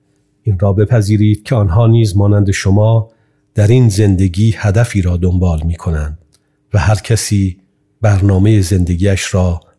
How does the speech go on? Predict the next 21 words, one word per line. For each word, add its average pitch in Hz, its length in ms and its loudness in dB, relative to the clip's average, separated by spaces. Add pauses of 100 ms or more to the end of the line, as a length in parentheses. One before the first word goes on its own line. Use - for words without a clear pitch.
(140)
مطابق 98 580 -2
میل 90 300 0
خود 107 480 -2 (540)
و 107 100 0
با 107 160 2
سرعتی 120 480 -4
که 120 120 -2
خود 156 300 -2
انتخاب 98 500 -4
می‌کند 104 440 0 (200)
اجرا 90 340 -2
می‌کند. 78 480 -8 (560)
اگر 107 240 0
می‌توانید 101 680 2
به 107 100 -6
آنان 101 340 2
کمک 95 300 -2
کنید 101 520 0
تا 104 180 0
زندگی 95 540 -2
بهتر 107 520 -2